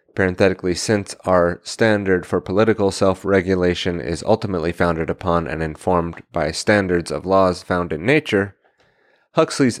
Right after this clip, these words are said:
X Club aimed to unite all the major branches, branches of physics, biology, economics, and soci-, and sociology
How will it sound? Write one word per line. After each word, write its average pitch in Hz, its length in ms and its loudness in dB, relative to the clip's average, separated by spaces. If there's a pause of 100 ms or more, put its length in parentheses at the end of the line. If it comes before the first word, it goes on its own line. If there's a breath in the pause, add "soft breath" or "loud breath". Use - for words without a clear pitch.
(100)
X - 320 -2
Club 95 380 2
aimed 107 400 -2
to 110 140 -4
unite 98 360 0
all 110 240 4
the 110 80 0
major 110 300 0
branches, 104 520 0 (140)
branches 98 460 0
of 85 100 -2
physics, 113 460 0
biology, 104 840 2 (160)
economics, 104 680 -2 (160)
and 98 200 -4
soci-, - 520 -2 (1040 soft breath)
and 110 100 -14
sociology 123 1000 2